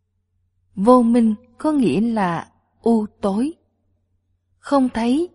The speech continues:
chân lý, không hiểu giáo pháp, không biết tứ diệu đế.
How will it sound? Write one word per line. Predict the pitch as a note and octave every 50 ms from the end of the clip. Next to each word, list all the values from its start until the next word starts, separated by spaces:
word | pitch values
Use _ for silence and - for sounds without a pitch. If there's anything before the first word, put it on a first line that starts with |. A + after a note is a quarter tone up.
| _ -
chân | - B3 A#3+ A#3 A3+ A3 G#3+ G#3+
lý, | G#3 G#3+ G#3 A#3 D4 E4+ - _ _ _ _ _ _ _ _ _ _ _ _ _ _ _ _ _ _
không | - - C4+ C#4 C4+ C4 A#3
hiểu | G3+ G3+ F3+ C#3 A2+ F3 A3+ B3 - _ _ _ _ _ _
giáo | F3+ G3 G#3+ G#3+ A#3+ D4+ D#4+ _
pháp, | - - C4 D4 E4 C#4+ _ _ _ _ _ _ _ _ _ _ _ _ _ _ _ _ _ _ _ _ _ _ _ _ _ _ _
không | _ _ - B3+ B3+ A#3 G#3+
biết | G3+ A#3+ C#4 E4 - - _ _ _ _ _ _ _ _
tứ | - G#3+ G#3+ B3 D4 D#4+ D4 A3
diệu | G#3 G3 D3 G#2 C3+
đế. | - - F#3+ G3 G3 G3+ A3 D4